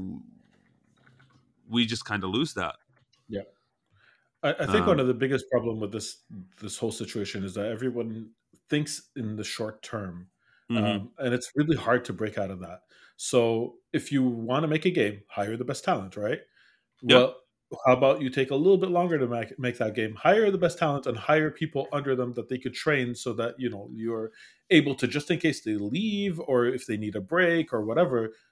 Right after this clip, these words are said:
Speaker 2: that you have someone to be able to step in.
Speaker 1: Right.
Speaker 2: Um, the established studios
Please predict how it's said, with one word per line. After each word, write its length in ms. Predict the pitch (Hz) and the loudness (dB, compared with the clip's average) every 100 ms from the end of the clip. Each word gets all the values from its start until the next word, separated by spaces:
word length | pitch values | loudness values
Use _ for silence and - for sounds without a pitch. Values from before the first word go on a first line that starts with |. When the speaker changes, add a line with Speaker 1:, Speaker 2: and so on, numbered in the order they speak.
| _ 107 | _ 0
Speaker 2:
that 180 | 120 123 117 | 0 0 0
you 100 | 120 | 2
have 160 | 127 | 2
someone 560 | - 127 120 113 110 113 _ | 0 -2 -2 -4 -6 -10 _
to 100 | - | -8
be 120 | 110 | -2
able 220 | 107 110 110 | -2 -4 -8
to 360 | - 107 107 - _ | -8 -8 -8 -12 _
step 380 | - - 110 - 165 | -14 -4 -2 -2 0
in. 300 | 151 95 98 _ - - _ - | 0 0 -10 _ -20 -20 _ -2
Speaker 1:
Right. 200 | 123 117 | 2 2
Speaker 2:
Um, 280 | 110 113 110 _ _ _ - | 2 -6 -14 _ _ _ -2
the 320 | 123 123 156 - | 2 2 0 -2
established 800 | 147 - - 143 202 240 247 - | -4 -2 2 4 4 2 -2 -2
studios 640 | 254 247 240 240 247 - | -4 0 0 0 -2 -10